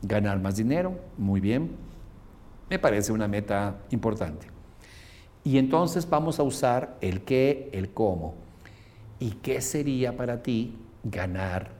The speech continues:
más dinero? Eh, pues ganar el doble. Bien. Eh, ¿cuánto es el doble? Pues tanto. Y empezar a poner especificidad,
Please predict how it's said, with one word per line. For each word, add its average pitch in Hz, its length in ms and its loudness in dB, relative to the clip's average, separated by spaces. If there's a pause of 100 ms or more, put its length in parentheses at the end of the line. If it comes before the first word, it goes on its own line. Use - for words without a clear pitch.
(120)
más 87 440 -4
dinero? 117 400 -4 (2500)
Eh, 131 680 4 (1400)
pues 131 480 0
ganar 143 300 4
el 147 180 2
doble. 123 520 4 (640)
Bien. 82 200 -6 (840)
Eh, 87 340 -6
¿cuánto 92 380 0
es 95 140 -2
el 110 140 -2
doble? 135 480 0 (160)
Pues - 180 -14
tanto. 92 420 -4
Y 117 140 4
empezar 117 400 4
a 139 100 6
poner 123 260 2
especificidad, 123 960 -2